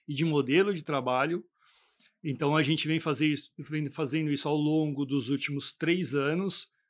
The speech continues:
uma mudança cultural dentro da companhia, depois uma mudança de modelo de trabalho, a gente usa conceitos de business agility em sua essência, então a gente trabalha o tempo todo com business agility,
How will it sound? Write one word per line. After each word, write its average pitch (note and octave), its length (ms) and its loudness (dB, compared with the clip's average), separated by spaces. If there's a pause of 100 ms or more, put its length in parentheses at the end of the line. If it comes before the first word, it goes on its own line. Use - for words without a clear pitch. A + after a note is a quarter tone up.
(200)
uma E3+ 220 2
mudança C#3 440 0
cultural E3+ 680 2
dentro C#3 140 -2
da C3+ 80 -4
companhia, C3 760 -6
depois D3+ 520 -2
uma D3 200 -2
mudança C#3+ 460 -4
de B2+ 100 -4
modelo E3 540 2
de - 80 -14
trabalho, C#3 400 -2
a - 20 -2
gente C#3 300 -6
usa D3+ 180 -2
conceitos C#3 560 -6
de B2+ 80 -8
business B2+ 460 -8
agility A#2+ 640 -8 (500)
em C#3+ 120 0
sua D#3 180 0
essência, D#3 600 0
então D3 180 -4
a C#3+ 60 -4
gente - 100 -8
trabalha C3+ 300 -4
o A#2+ 40 -6
tempo E3+ 280 -2
todo D3+ 240 -4
com C#3 160 -8
business D#3 560 -6
agility, C#3+ 680 -4